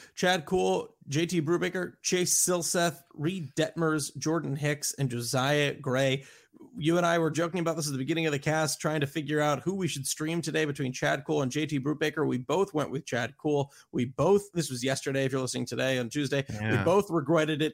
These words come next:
Speaker 1: instantaneously. And J T
Speaker 2: <laughs>
Speaker 1: Brubaker, uh, showed us why we were, why we were, uh, you know, wrong and not choosing him. Chase Silseth,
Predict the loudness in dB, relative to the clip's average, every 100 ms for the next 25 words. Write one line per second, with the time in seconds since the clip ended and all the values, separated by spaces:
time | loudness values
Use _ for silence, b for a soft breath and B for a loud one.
0 | -2 -2 -2 -2 2 2 2 0 0 0
1 | 2 2 4 4 2 2 2 2 2 0
2 | 0 -4 -6 -2 2 2 0 0 0 2
3 | 0 -2 -8 b _ -2 2 2 2 0
4 | 2 2 -2 -4 0 0 0 0 2 2
5 | 2 0 -2 -4 -4 -6 -12 _ _ -12
6 | -10 -4 0 2 4 2 2 2 0 0
7 | -4 -2 0 0 -2 -4 B B B B
8 | -2 0 0 2 2 2 0 0